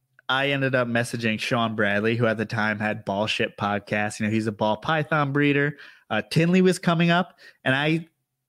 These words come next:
I decided, if I'm gonna be serious about this thing, I will go to Tinley no matter what it costs, no matter what I need to do, no matter what I need to sacrifice. I will make it to Tinley Park, Chicago Reptile Show, uh, N E R B C Tinley Park.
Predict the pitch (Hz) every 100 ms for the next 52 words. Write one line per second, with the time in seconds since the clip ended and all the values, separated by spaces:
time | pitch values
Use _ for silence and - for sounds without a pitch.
0 | - 139 156 165 - 156 143 123 110 107
1 | 107 120 135 147 156 156 - 143 127 110
2 | 107 110 107 104 - 107 - 110 104 104
3 | 120 _ _ - 120 120 123 127 117 113
4 | - 127 127 131 127 120 107 107 110 117
5 | 120 120 117 110 104 110 110 - - -
6 | 92 82 - - 107 110 117 113 107 -
7 | _ _ _ _ 123 135 156 151 151 -
8 | 131 120 117 117 113 110 113 113 113 120
9 | 123 120 113 - 139 139 - 131 139 135
10 | - - _ - 120 127 127 120 120 120
11 | 107 104 - 120 120 120 - 113 113 -
12 | - - - 110 110 110 107 107 107 107
13 | - 110 107 - 113 107 107 104 104 120
14 | 117 113 110 202 - 113 - 110 107 -
15 | 147 151 -